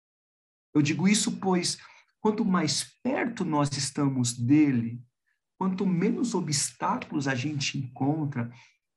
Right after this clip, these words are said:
mais a gente pode ouvi-lo. Quanto mais perto nós estamos de Deus, Deus nos ouve.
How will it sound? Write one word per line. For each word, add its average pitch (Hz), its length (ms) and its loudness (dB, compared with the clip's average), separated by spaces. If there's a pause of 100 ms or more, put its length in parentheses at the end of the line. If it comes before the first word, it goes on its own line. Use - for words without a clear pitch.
(140)
mais 151 360 0
a 147 40 -2
gente 147 320 -4
pode 139 520 -4
ouvi-lo. 120 920 -2 (1200)
Quanto 147 300 0 (100)
mais 190 360 0
perto 214 760 -2 (300)
nós 156 180 -2
estamos 180 460 0
de 127 100 -4
Deus, 139 640 2 (580)
Deus 160 360 0
nos 185 400 0
ouve. 131 520 0